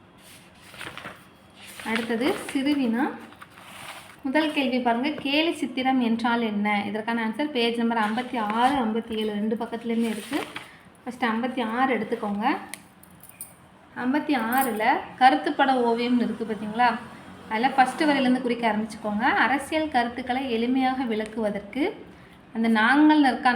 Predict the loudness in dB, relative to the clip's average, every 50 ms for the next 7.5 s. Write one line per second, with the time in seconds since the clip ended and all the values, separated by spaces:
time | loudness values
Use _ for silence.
0 | 4 2 2 2 2 2 4 4 2 2 0 -4 -6 -6 -6 -4 -2 0 0 2
1 | 2 0 0 -2 -4 -6 -8 -6 -4 -2 -2 -2 -4 -6 -14 -8 -2 0 2 2
2 | 4 4 4 4 2 2 0 0 -2 0 0 0 2 2 2 2 0 0 -2 0
3 | 2 4 4 4 2 -2 -12 -18 -20 -20 -20 -20 -20 -20 -20 -6 2 4 4 6
4 | 6 4 4 4 4 2 2 2 0 0 2 0 0 0 0 0 0 2 2 2
5 | 0 0 -2 -4 -6 -4 -2 -2 -2 0 0 0 -2 -2 -4 -12 -18 -20 -20 -20
6 | -20 -20 -20 -20 -20 -20 -20 -20 -20 -20 -20 -18 -8 -4 -2 0 0 2 2 2
7 | 2 2 0 -2 -2 -2 -2 -2 0 0